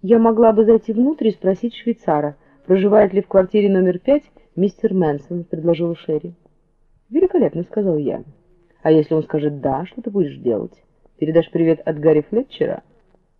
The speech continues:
"Какой ты нудный", сказала она и снова попыталась вытащить руку. "Смотри, наискосок от дома номер девяносто семь есть ресторан".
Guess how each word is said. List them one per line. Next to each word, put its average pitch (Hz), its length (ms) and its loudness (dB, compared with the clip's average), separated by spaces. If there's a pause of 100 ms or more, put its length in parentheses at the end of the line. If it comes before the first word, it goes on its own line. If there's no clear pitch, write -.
(840)
"Какой 185 260 -2
ты 240 140 0
нудный", 240 400 -2
сказала 135 460 -12
она 143 240 -10
и 147 60 -16
снова 220 260 0
попыталась 170 500 -4
вытащить 165 400 -10
руку. - 320 -14 (1700)
"Смотри, 185 540 0 (140)
наискосок 202 540 0
от 202 120 4
дома 214 220 6
номер 202 260 4
девяносто 196 380 0
семь 254 260 -2
есть 185 260 -4
ресторан". 170 640 -6